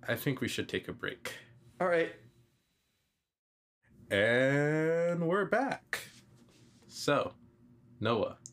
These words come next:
Speaker 1: do you got something to tell us?
Speaker 2: Well, um, you know, shipping has been a little interesting lately.
Speaker 1: Shit
Speaker 2: Uh,
Speaker 1: happens. <laughs>
Speaker 2: at least in this last week. Um,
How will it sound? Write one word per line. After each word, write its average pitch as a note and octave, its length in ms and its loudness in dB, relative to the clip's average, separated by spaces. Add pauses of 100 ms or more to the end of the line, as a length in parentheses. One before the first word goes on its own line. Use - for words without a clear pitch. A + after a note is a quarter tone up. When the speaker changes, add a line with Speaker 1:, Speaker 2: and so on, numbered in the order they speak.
(1300)
Speaker 1:
do - 100 -8
you - 20 -6
got G2+ 180 0
something G2+ 280 -4
to - 60 -12
tell G2+ 200 -2
us? - 300 -10 (280)
Speaker 2:
Well, C#3 420 4
um, A2 420 2 (1160)
you G3+ 160 2
know, C3 300 4 (720)
shipping E3 500 2
has A2 140 0
been A#2+ 120 2
a A2+ 60 2
little A2 460 2 (1120)
interesting D3 720 2
lately. G#2+ 460 2
Speaker 1:
Shit - 380 0
Speaker 2:
Uh, G#2+ 60 4
Speaker 1:
happens. A2 640 2
<laughs> - 60 0
Speaker 2:
at D#3 80 2
least B3 240 0
in G#3 80 2
this F3 200 2
last D#3 420 2
week. D3 380 -2 (720)
Um, D#3+ 420 2